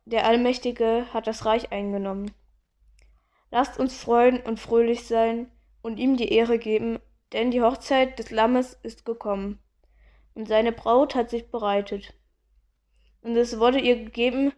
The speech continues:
sich anzutun mit schönem, reinem Leinen. Das Leinen aber ist die Gerechtigkeit der Heiligen." Und er sprach zu mir: "Schreibe, selig sind,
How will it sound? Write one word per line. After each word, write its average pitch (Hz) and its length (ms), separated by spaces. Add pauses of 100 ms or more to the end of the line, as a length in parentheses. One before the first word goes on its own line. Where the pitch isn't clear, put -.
(380)
sich - 200
anzutun 269 800
mit 220 200
schönem, 269 540 (340)
reinem 240 400
Leinen. 214 600 (440)
Das 233 200
Leinen 262 640
aber 247 460
ist 254 200
die 240 100
Gerechtigkeit 240 840
der 240 100
Heiligen." 196 500 (920)
Und 247 100
er 240 80
sprach 240 480
zu 247 140
mir: 233 320 (320)
"Schreibe, 233 680 (640)
selig 269 440
sind, 262 360